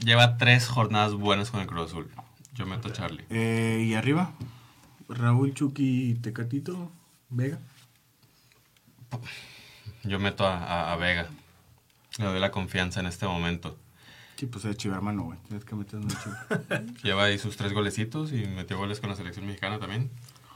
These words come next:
Speaker 1: Ya nada más era la cuestión de quién siento, porque también estos dos partiditos que ha tenido Tecatito con el Sevilla lo ha hecho muy bien.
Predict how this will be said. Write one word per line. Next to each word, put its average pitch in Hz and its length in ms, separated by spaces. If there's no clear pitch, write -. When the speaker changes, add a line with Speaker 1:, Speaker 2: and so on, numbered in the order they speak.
Speaker 1:
Ya 143 120
nada 147 140
más 143 120
era 143 100
la 151 80
cuestión 127 260
de 131 100
quién 127 160
siento, 147 320
porque 104 720
también 104 300
estos 117 220
dos 117 260
partiditos 117 560
que 107 180
ha 101 180
tenido 110 420
Tecatito 104 380
con 117 120
el 104 100
Sevilla 95 300
lo 98 120
ha 87 60
hecho 87 140
muy 85 120
bien. 90 180